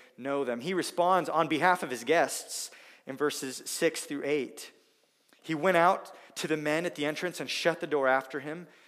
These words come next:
and said, "I beg you, my brothers, do not act so wickedly." At some level, Lot-, Lot's sense of righteousness is still intact. He knows that this is not right.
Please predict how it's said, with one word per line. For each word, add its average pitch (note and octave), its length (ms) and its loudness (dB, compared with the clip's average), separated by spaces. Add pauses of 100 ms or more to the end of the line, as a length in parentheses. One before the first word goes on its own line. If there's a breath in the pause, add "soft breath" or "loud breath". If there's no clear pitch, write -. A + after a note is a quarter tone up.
(280 soft breath)
and E3 100 -8
said, D3+ 220 4
"I C#3+ 80 4
beg D#3 320 2
you, E3+ 80 -8
my D#3 140 2
brothers, D3+ 400 2
do C#3 120 -10
not D#3+ 320 0
act C#3+ 240 0
so D#3 380 2
wickedly." A#2+ 800 -6 (920)
At E3 120 -2
some A#3 240 2
level, E3+ 340 6
Lot-, E3 400 6
Lot's E3+ 380 4 (180 loud breath)
sense F#3+ 480 4
of D#3 240 0
righteousness D#3 800 0
is C#3+ 80 -4
still E3 240 -2
intact. C#3 400 0
He E3 80 -6
knows G3+ 380 8
that E3+ 160 -2
this - 180 -2
is D3+ 140 -4
not C#3+ 200 -2
right. A#2+ 300 -4